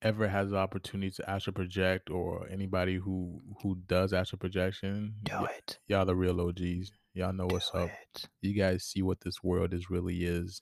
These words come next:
Speaker 1: you know, the, the hidden, the occult matrix that really runs this world, this illusion. Um, let me tell you, I've had sleep paralysis, uh, not sleep paralysis. I've had, um, I've done astral projection before.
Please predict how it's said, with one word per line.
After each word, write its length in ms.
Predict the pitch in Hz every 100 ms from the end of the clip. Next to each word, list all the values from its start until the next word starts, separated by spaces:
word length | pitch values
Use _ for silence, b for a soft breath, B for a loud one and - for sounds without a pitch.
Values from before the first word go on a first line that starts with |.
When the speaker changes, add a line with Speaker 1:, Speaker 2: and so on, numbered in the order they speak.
| -
Speaker 1:
you 100 | 87
know, 220 | 87 87
the, 320 | 90 90 - - B B B B B B B B _ -
the 160 | 110
hidden, 500 | 101 131 123 123 123 B B B
the 280 | 113 110 107
occult 380 | 107 - 131 110
matrix 500 | 117 117 - 110 -
that 160 | 107
really 300 | 104 110 107
runs 220 | 104 101 98
this 160 | 101
world, 400 | 107 110 120 127 110 -
this 180 | 104 110
illusion. 640 | 101 107 104 110 113 110 _ - - 120
Um, 320 | 117 110 107
let 120 | 127
me 80 | 202
tell 200 | 202 220
you, 340 | 208 175 139 127 b b b b
I've 180 | - 135
had 200 | 156 175
sleep 300 | - 151 135
paralysis, 500 | - 110 107 107 - -
uh, 140 | 110
not 180 | 113 113
sleep 180 | - -
paralysis. 280 | 104 95 -
I've 140 | 120
had, 340 | 117 127 131 120
um, 280 | 113 104 98
I've 160 | 123 117
done 160 | 113
astral 220 | 107 -
projection 360 | - 98 87 95
before. 400 | 92 - -